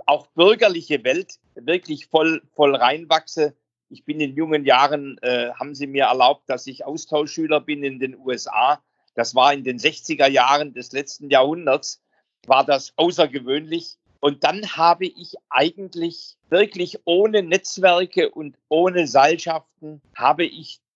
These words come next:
glaube ich, durch gute Leistung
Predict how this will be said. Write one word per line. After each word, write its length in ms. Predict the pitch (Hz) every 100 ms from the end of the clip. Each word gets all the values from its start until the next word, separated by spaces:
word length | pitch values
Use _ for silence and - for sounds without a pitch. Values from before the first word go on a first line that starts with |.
| _
glaube 400 | 123 139 151 175
ich, 220 | 160 -
durch 440 | - 143 139 - - _ _
gute 380 | 165 202 196 180
Leistung 840 | 143 127 160 - - 175 180 180